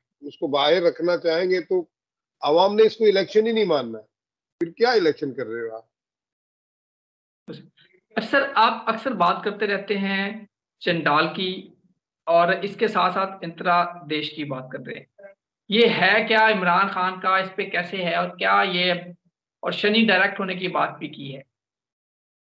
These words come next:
Speaker 1: वो तो अपन discuss कर चुके हैं शनि direct होने के, क्योंकि शनि आवाम है, शनि the lord of justice है और वो direct है तो पूरी दुनिया में justice तो deliver होगा,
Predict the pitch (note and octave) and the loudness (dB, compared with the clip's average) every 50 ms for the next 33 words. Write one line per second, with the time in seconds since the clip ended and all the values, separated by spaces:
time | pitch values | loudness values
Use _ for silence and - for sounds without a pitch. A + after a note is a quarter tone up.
0 | _ _ _ _ _ _ _ _ _ _ _ _ C3+ C#3+ D#3 D#3+ - - F#3+ F3+ | _ _ _ _ _ _ _ _ _ _ _ _ -8 -6 -6 -2 0 2 2 2
1 | E3 F3 F3+ F3 F3 D#3+ C#3 C#3+ - - - E3 - - - E3+ E3 - - D#3 | 2 0 -2 -2 -2 -2 -2 -4 -4 -4 -6 -6 -6 -2 -2 -2 -2 0 -4 -6
2 | C#3 C3+ C#3 C3+ C3 A#2+ - - C3+ C3+ D3 C#3+ B2+ C3+ C3 C3+ C#3 - - B2+ | 0 2 2 2 2 -2 -4 -4 -2 -2 -2 -2 0 0 0 0 0 -2 -4 -6
3 | C3 C3 C3+ C3+ B2 B2+ - C3+ B2+ - C3+ C3 B2+ C3 B2 - - B2+ C3+ D3 | -4 -2 -2 -4 -4 -6 -12 -12 -14 -10 -10 -8 -8 -8 -8 -8 -8 -4 -2 0
4 | C#3+ C3+ B2 A#2+ A#2+ B2 B2+ C3+ C#3+ C#3+ C3+ C3 C3 C3 B2+ B2+ - C3+ B2 C3 | 0 2 2 2 2 2 2 2 2 0 0 -2 -2 -4 -6 -8 -10 -10 -8 -8
5 | B2+ A#2 A2+ A#2+ A#2 A#2+ B2+ C3+ C3+ C3+ C3+ B2 A#2 A#2 B2 - - _ C#3 B2+ | -8 -10 -10 -10 -8 -6 -4 -2 -2 -2 -2 -2 -4 -8 -10 -10 -10 _ -12 -10
6 | - A#2+ A#2+ A#2+ - _ _ _ _ _ _ _ _ _ _ - C3 C3+ C#3 C#3 | -8 -8 -10 -10 -10 _ _ _ _ _ _ _ _ _ _ -4 2 4 4 4
7 | B2 B2+ C3+ C#3+ E3 D#3+ E3 - _ _ D3+ D#3 D3+ D3 - D#3 D3+ D3 C3+ - | 4 4 4 6 4 4 2 -6 _ _ 0 0 0 2 2 2 0 0 0 -4
8 | D3 D3 D#3+ D#3+ B2+ B2 B2+ C3+ C#3+ D3 D3+ D3+ D#3 D#3+ D3+ B2+ C3+ B2+ - - | -2 0 0 0 -2 -4 -2 2 4 6 6 6 4 4 2 2 0 -4 -4 -10
9 | - C#3 - - D#3+ C#3+ C3+ C#3 D3 D3 D3 D3 C#3 D#3+ D#3+ C#3+ C3+ A#2+ | -16 -16 -6 -6 -4 -2 2 2 2 4 2 0 0 -2 -4 -4 -6 -8